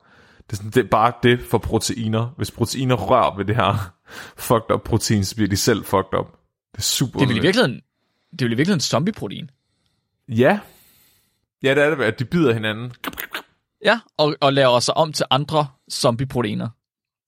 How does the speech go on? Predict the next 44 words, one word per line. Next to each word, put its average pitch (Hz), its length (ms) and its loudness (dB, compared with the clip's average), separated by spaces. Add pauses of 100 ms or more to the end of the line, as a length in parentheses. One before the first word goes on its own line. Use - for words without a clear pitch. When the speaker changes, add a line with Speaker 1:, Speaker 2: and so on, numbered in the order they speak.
(580)
Speaker 1:
Men 123 160 0
sådan 139 220 0
en 123 40 4
zombie, 143 420 2
som 107 220 0
i 101 140 -2
en 104 140 -4
virus-zombie, 98 720 0
som 104 220 -4
i - 20 -6
otteogtyve 113 400 -2
dage 95 200 2
senere, 98 420 -2
ikke - 140 -6
sådan 101 180 -4
en - 80 -8
rådden 101 280 -2
zombie. 92 340 -8 (1120)
Speaker 2:
Nej, 143 140 4
det, 147 220 -2 (120)
ja, 131 220 4
det, 117 140 -14 (300)
det 135 80 -2
må, 120 160 -4 (100)
det 131 100 -4
ved - 60 -4
jeg 82 80 -4
faktisk - 220 -8
ikke. - 140 -14 (960)
Jeg 127 100 2
ved 139 100 6
ikke 131 100 2
Speaker 1:
Mm. - 40 0
Speaker 2:
helt, 135 100 2
hvordan 113 160 -2
man 117 220 -4
overfører 127 400 0
det 113 160 -8
til - 80 -8
proteiner. 113 420 -4 (760)
Men 143 100 0
i - 20 0
hvert 185 140 2
fald, 165 180 2